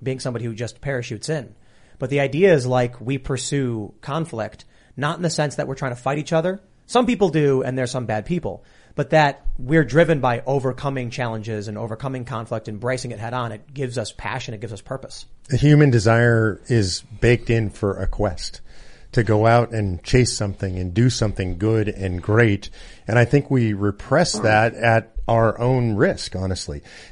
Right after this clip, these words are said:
Speaker 2: And I was, one of the things I, I think you were saying in the quote earlier about when, with men with no chests, right? Right.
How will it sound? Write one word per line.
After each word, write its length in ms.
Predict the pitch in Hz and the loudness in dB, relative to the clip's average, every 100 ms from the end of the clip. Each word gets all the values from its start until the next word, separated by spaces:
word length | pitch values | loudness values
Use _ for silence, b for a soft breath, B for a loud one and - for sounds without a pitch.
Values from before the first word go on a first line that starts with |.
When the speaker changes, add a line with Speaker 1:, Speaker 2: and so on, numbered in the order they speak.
| - | 2
Speaker 2:
And 80 | 123 | 4
I 120 | 127 | 6
was, 160 | 123 | 4
one 120 | 123 139 | 2 4
of 100 | 127 | 4
the 80 | |
things 380 | 117 127 120 - | 4 0 0 -4
I, 380 | 98 - 113 113 | -6 -2 0 2
I 20 | |
think 160 | 117 117 | 2 4
you 80 | 123 | 2
were 80 | |
saying 240 | 113 120 113 | 2 2 2
in 60 | |
the 60 | 101 | 0
quote 280 | - 117 104 | 2 2 4
earlier 400 | 107 107 104 98 | 4 4 4 4
about 320 | 92 95 92 | 4 2 2
when, 420 | 98 101 98 - - | 0 0 -2 -6 -10
with 220 | 123 107 95 | 0 0 4
men 300 | 101 110 107 | 4 6 4
with 160 | 101 | 2
no 160 | 104 92 | 2 2
chests, 400 | - 107 82 - | 4 4 4 0
right? 220 | 87 | -2
Right. 80 | 98 | -2